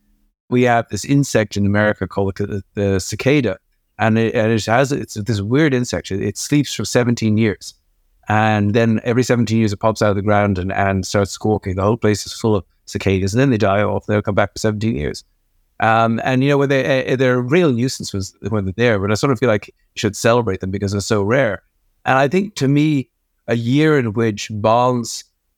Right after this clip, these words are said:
are not doing their job in, in helping diversify a portfolio, they're not zigging when stocks zag,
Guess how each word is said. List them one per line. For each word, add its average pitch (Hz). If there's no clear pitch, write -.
are 104
not 127
doing 113
their 98
job 95
in, 98
in 95
helping 110
diversify 101
a 95
portfolio, 95
they're 107
not 120
zigging 120
when 92
stocks -
zag, 101